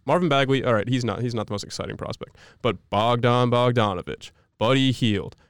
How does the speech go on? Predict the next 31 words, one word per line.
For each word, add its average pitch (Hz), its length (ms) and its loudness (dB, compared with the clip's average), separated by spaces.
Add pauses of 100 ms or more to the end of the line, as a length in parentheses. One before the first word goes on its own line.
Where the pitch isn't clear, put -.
Kyle 139 380 2
Guy, 101 340 0 (300)
Harry 147 340 4
Giles, 98 580 0 (220)
De'Aaron 135 460 4
Fox, 117 460 0
this - 180 -4
team 220 300 -2
is 180 320 0 (180)
so 165 540 0 (220)
interesting. 113 600 -2 (560)
They're 131 240 4
really 135 440 2
just 143 180 0
gonna 135 160 2
be 117 140 0
pushing - 480 0
it 117 60 4
out 113 180 2
there 117 200 4
with 110 200 0
De'Aaron 113 320 2
Fox 113 360 0
handling 110 300 2
the 104 80 0
ball, 104 400 0 (360)
him 156 220 0
running 139 200 2
in 139 80 2
transition 113 720 2
with 104 380 -2